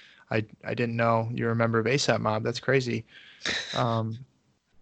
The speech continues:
Speaker 1: you know, you learn something new every day. And they ask, "What," or not what, they ask, "Are your podcasts and I G accounts, or account,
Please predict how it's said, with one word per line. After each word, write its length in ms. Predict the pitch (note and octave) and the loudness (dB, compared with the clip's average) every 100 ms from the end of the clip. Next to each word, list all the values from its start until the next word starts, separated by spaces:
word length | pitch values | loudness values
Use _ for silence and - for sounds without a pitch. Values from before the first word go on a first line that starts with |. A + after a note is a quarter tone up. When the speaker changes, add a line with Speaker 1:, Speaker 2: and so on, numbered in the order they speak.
| - - _ _ _ _ _ - - | -20 -20 _ _ _ _ _ -18 -6
Speaker 1:
you 100 | A#2+ | -2
know, 80 | A#2 | 0
you 160 | A#2+ | 2
learn 140 | A#2+ A#2+ | 2 2
something 220 | B2 A#2 | 2 4
new 80 | A#2+ | 4
every 240 | A#2 A#2 | 4 4
day. 260 | B2 A2+ A2+ - - _ _ _ _ - | 4 4 0 -18 -20 _ _ _ _ -2
And 160 | B2 | 4
they 140 | C3 C#3 | 6 6
ask, 400 | B2 A#2+ - - - | 6 4 0 -8 -12
"What," 440 | B2+ A#2+ C#3+ A#2 - _ - | -10 2 2 2 -2 _ 4
or 240 | C3 B2 | 4 4
not 240 | B2 C3 A2 | -4 -8 -8
what, 180 | - - _ _ - _ _ | -10 -12 _ _ -20 _ _
they 140 | D3 | 2
ask, 320 | C#3+ C3 - - _ _ - | 4 2 -2 -12 _ _ 0
"Are 160 | C3+ C#3 | 2 4
your 340 | C3+ C3+ C3+ | 4 2 2
podcasts 600 | C3+ E3 F#3 F#3+ F3+ - | 2 2 4 4 4 0
and 140 | - C3+ | -6 -4
I 100 | B2+ | -2
G 220 | B2+ B2+ | -2 -2
accounts, 720 | A#2 A#2+ A2+ G#2+ - - - _ - | -2 -2 -2 -4 -8 -8 -12 _ -10
or 180 | B2 A#2 - | -8 -8 -12
account, 380 | B2+ - A#2 | -10 -4 -4